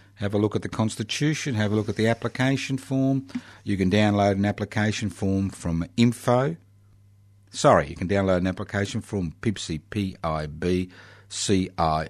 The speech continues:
dot net, P I B C I dot net. You can give me a call on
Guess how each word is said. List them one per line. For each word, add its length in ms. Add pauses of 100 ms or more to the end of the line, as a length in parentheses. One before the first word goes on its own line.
dot 240
net, 380
P 240
I 220
B 340
C 400
I 280 (360)
dot 280 (100)
net. 340 (580)
You 100
can 100
give 120
me 100
a 40
call 320
on 80